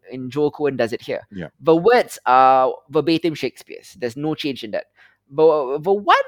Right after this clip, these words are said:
Speaker 1: I suppose, notable plot change is that he's made the three witches, A K A, you know, the weird sisters,
Speaker 2: Yeah.
Speaker 1: into one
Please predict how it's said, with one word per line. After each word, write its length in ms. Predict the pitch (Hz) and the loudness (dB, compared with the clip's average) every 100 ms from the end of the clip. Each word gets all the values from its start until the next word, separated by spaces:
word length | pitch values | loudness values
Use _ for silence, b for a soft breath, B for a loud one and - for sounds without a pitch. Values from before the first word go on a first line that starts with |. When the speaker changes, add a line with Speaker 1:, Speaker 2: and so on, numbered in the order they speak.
| 494 | -4
Speaker 1:
I 80 | 170 | -4
suppose, 320 | - 226 226 | -6 -2 -2
notable 420 | 170 165 156 180 196 | -2 -6 -4 -6 -6
plot 380 | - 139 135 | -4 -2 -2
change 360 | - 160 165 170 | -4 -8 -8 -10
is 80 | 131 | -8
that 100 | 113 | -8
he's 280 | - 135 143 | -8 -14 -12
made 320 | 156 165 131 | -12 -12 -10
the 100 | 127 | -10
three 360 | - - 190 | -10 -12 -8
witches, 400 | 156 143 180 170 - | -6 -4 -4 -6 -8
A 80 | 127 | -12
K 120 | 135 | -8
A, 160 | 135 | -8
you 120 | 135 120 | -8 -8
know, 100 | 113 | -10
the 100 | 104 | -4
weird 240 | 123 104 | -2 -2
sisters, 400 | 123 - 113 160 | -6 -8 -8 -2
Speaker 2:
Yeah. 160 | 107 92 _ _ | -2 -2 _ _
Speaker 1:
into 360 | 147 147 - 160 | -10 -8 -4 -2
one 960 | 156 151 120 165 160 185 180 175 180 | -2 -4 -8 -10 4 6 6 2 -8